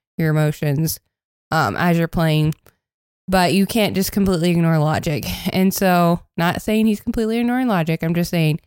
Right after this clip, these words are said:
he's leaning a little bit too much on the emotional side for me to feel safe with him right now. But he,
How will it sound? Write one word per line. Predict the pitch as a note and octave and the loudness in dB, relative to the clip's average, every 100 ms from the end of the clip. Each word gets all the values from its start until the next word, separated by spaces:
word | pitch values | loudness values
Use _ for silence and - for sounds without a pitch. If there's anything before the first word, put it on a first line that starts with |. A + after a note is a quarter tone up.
| _ _ | _ _
he's | G3+ E3 - | 0 0 0
leaning | G3 G3+ F#3+ | 2 2 2
a | F3+ | 2
little | F3+ F3+ | 2 2
bit | F3 - | 0 -2
too | - B3+ | -2 0
much | A#3 G3 - | 2 0 -2
on | F#3 | -2
the | F#3 | 2
emotional | E3+ E3 - D3 | 2 0 -2 -4
side | - D3+ C#3+ | -2 -4 -4
for | D#3 | -2
me | D3+ | -2
to | D3+ | 0
feel | D3+ D3 | 0 -2
safe | - - D3 - - | -2 -2 -2 -4 -8
with | F2 - | -10 -8
him | - | -10
right | - - | -10 -10
now. | - - - _ - C4+ - | -10 -10 -12 _ -14 -12 -4
But | G3+ A3 | 0 0
he, | D3+ G#2 | 0 -4